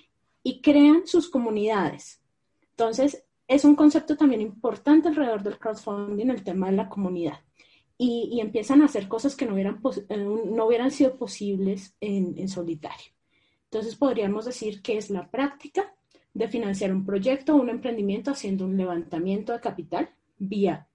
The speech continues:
pequeñas inversiones de un gran número de gente. Ahí el término crowd, que significa en, en español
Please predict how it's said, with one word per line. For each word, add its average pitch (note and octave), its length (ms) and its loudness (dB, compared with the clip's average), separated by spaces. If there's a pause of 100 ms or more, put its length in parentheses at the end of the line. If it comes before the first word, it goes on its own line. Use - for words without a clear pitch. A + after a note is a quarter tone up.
(100)
pequeñas G3 460 -2
inversiones D4 640 4 (300)
de G#3+ 180 0
un A3+ 100 0
gran G#3 240 -2
número G#3+ 300 0
de F3 100 0
gente. - 420 -10 (420)
Ahí G#3 220 4
el G3 140 0
término B3 400 0
crowd, B3+ 280 -2
que - 240 -8
significa F3+ 560 -8
en, G3 280 -4
en F#3 260 -4
español G3+ 640 -4